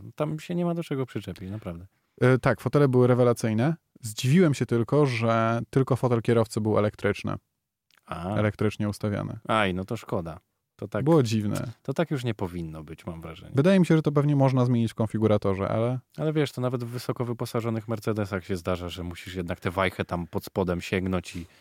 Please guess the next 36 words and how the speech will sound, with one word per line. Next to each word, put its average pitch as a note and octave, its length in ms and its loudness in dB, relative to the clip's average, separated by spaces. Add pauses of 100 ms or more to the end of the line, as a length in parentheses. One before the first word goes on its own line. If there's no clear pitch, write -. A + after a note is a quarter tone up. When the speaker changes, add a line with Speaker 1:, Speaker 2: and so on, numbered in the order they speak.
(160)
Speaker 1:
posunąć F#2 460 -4
się F#2+ 100 -6
do F2 120 -4
przodu E2+ 340 -8
albo E2 180 -12
w - 80 -20
tył. E2+ 220 -14 (920)
Speaker 2:
Ale A#2+ 120 4
to C3+ 200 6
w - 120 -6
A B2 100 4
M C3 140 6
G F#3+ 120 6
tak G2 220 0
jest. F#2 240 -4
No, G#2 200 0
jak G#2+ 120 2
weźmiesz A2+ 360 4
Speaker 1:
No B2 80 -4
Speaker 2:
te, A2+ 100 4 (240)
Speaker 1:
pewnie. G#2+ 120 2 (100)
Speaker 2:
e, G#2+ 40 2
kubełkowe A#2+ 640 4
siedzenia, A#2 500 4
to A2+ 480 4
żeby A#2 240 4
było A#2+ 240 6
lekko, B2 640 4
to B2 100 2
nie B2+ 140 4
ma A2+ 120 4
już A2+ 180 2
elektrycznego A2+ 560 0
silnika A2 400 -2 (720)
Speaker 1:
No A2+ 180 -2
tak. - 220 -12